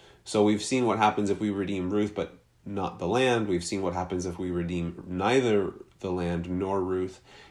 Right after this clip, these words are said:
In this scenario, we might redeem the land, but not redeem Ruth.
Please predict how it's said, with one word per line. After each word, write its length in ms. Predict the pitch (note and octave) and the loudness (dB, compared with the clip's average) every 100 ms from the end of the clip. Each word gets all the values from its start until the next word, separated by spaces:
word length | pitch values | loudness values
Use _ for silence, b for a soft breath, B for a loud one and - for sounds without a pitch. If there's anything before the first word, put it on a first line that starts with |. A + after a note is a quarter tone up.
| - | -4
In 200 | G2+ G2+ | 0 4
this 280 | B2+ C3+ - | 4 4 0
scenario, 540 | A2+ G2 F#2 F2+ F2 | 2 2 2 2 0
we 540 | E2+ G2 G2+ G2+ F#2 F#2+ | -2 -4 -2 -2 -4 -4
might 300 | F#2+ F#2 F#2+ | -2 -2 -2
redeem 480 | G2 G2 G2 F#2+ | -2 -2 -4 -4
the 100 | F2+ | -2
land, 400 | F#2 E3 G#2+ G2+ - b b | 2 2 2 0 -4 b b
but 160 | - E2+ | -10 -2
not 360 | A#2+ F3 A2+ E2+ | 2 4 2 0
redeem 460 | G2+ G#2 G2 F#2+ | 0 0 -2 -4
Ruth. 520 | G#2+ A#2+ C#2+ - - | -2 -2 -2 -6 -20